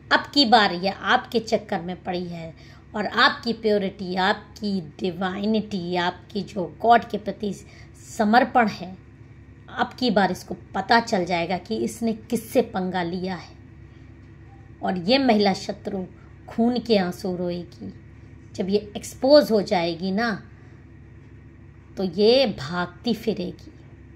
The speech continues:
लेकिन इतने ढीठ लोग इतनी आसानी से भागते भी नहीं हैं, ये जान लीजिए।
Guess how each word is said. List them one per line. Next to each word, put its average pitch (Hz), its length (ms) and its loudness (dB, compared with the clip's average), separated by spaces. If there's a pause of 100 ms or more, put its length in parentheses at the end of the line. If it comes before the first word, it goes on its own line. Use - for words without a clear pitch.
(340)
लेकिन 220 320 -6
इतने 269 380 0
ढीठ 220 420 -2
लोग 247 220 2
इतनी 240 260 -2
आसानी 220 420 0
से 233 160 2
भागते 175 560 -2
भी 214 120 -2
नहीं 190 260 0
हैं, 175 160 -8
ये 180 120 -2
जान 190 280 0
लीजिए। 190 420 -4